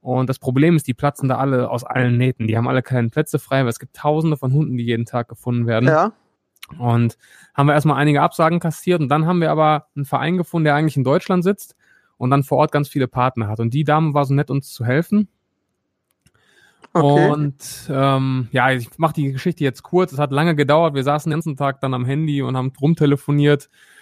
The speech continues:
Speaker 1: Und dann hat's aber am Ende geklappt. Wir durften den Hund am Abend zum Tierarzt bringen. Äh, der hat sich dann um ihn gekümmert, äh, ein bisschen aufgepäppelt, geimpft, gechippt und so weiter und so fort. Dann kam er eben am nächsten Tag zu dieser Organisation.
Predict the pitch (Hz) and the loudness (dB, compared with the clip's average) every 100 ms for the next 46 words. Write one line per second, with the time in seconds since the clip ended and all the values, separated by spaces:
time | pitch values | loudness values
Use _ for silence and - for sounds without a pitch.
0 | _ - 123 139 143 165 147 143 131 151 | _ -8 -2 0 0 0 0 0 0 0
1 | 156 131 - 160 185 _ _ 135 139 151 | 0 -2 -2 0 0 _ _ -4 0 -2
2 | - 143 131 151 147 127 139 151 - 135 | -2 -2 0 -2 -4 -2 0 0 -2 -2
3 | - 156 156 - - 175 190 - _ _ | 0 -2 -4 -8 -2 0 0 -4 _ _
4 | _ _ _ _ _ _ _ - 147 147 | _ _ _ _ _ _ _ -6 0 2
5 | 143 156 151 160 156 156 143 - 208 202 | 2 0 -2 0 2 4 2 4 4 4
6 | 196 - - - 147 147 143 117 165 - | 0 -8 -14 -8 -2 0 0 0 -2 -2
7 | 160 170 - 143 139 165 170 - 143 - | -2 -2 0 -4 0 2 2 0 -4 0
8 | 170 156 - 147 147 131 131 135 131 123 | 0 0 -8 -6 -4 -2 -2 -2 -4 -6
9 | - 165 202 - _ _ _ _ _ 131 | -2 0 0 -4 _ _ _ _ _ -4
10 | 131 147 151 143 139 135 143 139 143 131 | -2 0 0 0 0 0 0 -2 -4 -6
11 | - 131 123 120 127 120 123 - 165 190 | -8 -6 -4 -4 -2 -2 -2 0 2 4
12 | 208 | 2